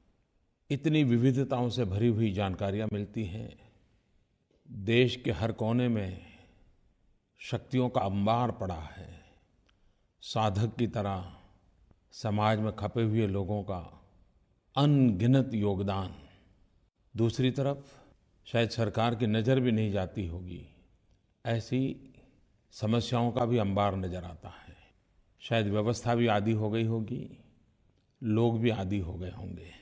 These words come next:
और मैंने पाया है कि बच्चों की जिज्ञासाएं, युवाओं की महत्वाकांक्षाएं, बड़ों के अनुभव का निचोड़ भांति-भांति की बातें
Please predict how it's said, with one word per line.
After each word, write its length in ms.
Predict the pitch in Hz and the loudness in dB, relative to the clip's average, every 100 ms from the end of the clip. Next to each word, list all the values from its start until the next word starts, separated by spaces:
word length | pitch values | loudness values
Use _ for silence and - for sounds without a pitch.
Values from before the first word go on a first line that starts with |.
| _ _ _ _ _ _ _ _ _ _ _ _ _ | _ _ _ _ _ _ _ _ _ _ _ _ _
और 120 | - | 0
मैंने 240 | 135 147 165 | 2 4 2
पाया 340 | 147 143 170 | 2 2 4
है 240 | 147 113 104 | 2 0 -2
कि 460 | 107 98 92 85 - _ _ _ - _ _ _ _ _ _ - | -2 -2 -4 -10 -20 _ _ _ -20 _ _ _ _ _ _ -6
बच्चों 380 | 113 117 - 110 | 0 0 2 0
की 120 | 101 | 0
जिज्ञासाएं, 960 | 87 101 85 104 104 110 117 127 175 - - - - _ _ _ _ _ _ _ _ - | -2 0 2 2 2 0 0 -2 -8 -16 -20 -20 -20 _ _ _ _ _ _ _ _ -4
युवाओं 460 | 107 107 110 110 | 0 2 4 2
की 140 | 107 110 | 2 0
महत्वाकांक्षाएं, 1160 | 92 92 85 101 117 113 110 - 120 117 139 135 - - _ _ _ _ _ _ _ _ - | 0 0 -2 -4 -4 -4 -6 -4 -6 -4 -8 -12 -18 -20 _ _ _ _ _ _ _ _ -12
बड़ों 420 | 98 110 113 113 | 2 4 4 2
के 240 | - 104 92 - - - | 2 0 0 -8 -10 0
अनुभव 400 | 117 95 117 110 | 2 2 2 2
का 120 | 117 | 0
निचोड़ 540 | 101 98 120 120 123 - - - - _ _ _ _ _ _ _ _ _ - | 0 -2 0 2 0 -6 -16 -20 -20 _ _ _ _ _ _ _ _ _ -16
भांति-भांति 840 | 98 98 135 - 110 101 104 123 | -10 -4 0 0 0 -2 -4 -4
की 140 | 104 | -4
बातें 640 | 98 92 92 104 - - - | -6 -6 -8 -12 -12 -16 -20